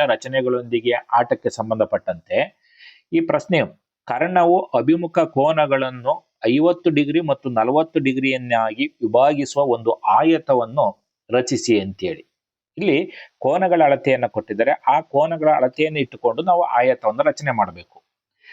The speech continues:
ರಚನೆಯ ಹಂತಗಳು, ಒಂದು ಆಯತದಲ್ಲಿ ಪ್ರತಿಯೊಂದು ಕೋನವು ತೊಂಬತ್ತು ಡಿಗ್ರಿ ಇರುತ್ತದೆ ಎಂಬುದು ನಮಗೆ ತಿಳಿದಿದೆ.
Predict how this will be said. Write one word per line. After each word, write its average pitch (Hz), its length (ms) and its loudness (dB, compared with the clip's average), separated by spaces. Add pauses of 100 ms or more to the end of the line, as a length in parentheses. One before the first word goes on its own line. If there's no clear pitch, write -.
(160)
ರಚನೆಯ 180 400 0
ಹಂತಗಳು, 143 540 0
ಒಂದು 135 240 2
ಆಯತದಲ್ಲಿ 117 880 0
ಪ್ರತಿಯೊಂದು 180 720 0
ಕೋನವು 147 420 0
ತೊಂಬತ್ತು 147 500 -2
ಡಿಗ್ರಿ 135 320 0
ಇರುತ್ತದೆ 131 500 -2
ಎಂಬುದು 117 300 -2
ನಮಗೆ 113 280 -4
ತಿಳಿದಿದೆ. 107 640 -2